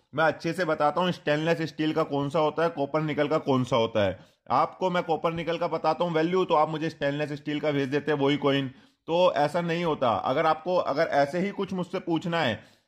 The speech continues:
अपने कॉइन्स के बारे में, तो मेरे चैनल की मेंबरशिप ले लीजिए,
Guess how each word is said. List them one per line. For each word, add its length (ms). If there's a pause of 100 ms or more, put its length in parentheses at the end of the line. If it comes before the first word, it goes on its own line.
अपने 280
कॉइन्स 320
के 100
बारे 240
में, 240 (280)
तो 80
मेरे 240
चैनल 300
की 140
मेंबरशिप 500
ले 140
लीजिए, 440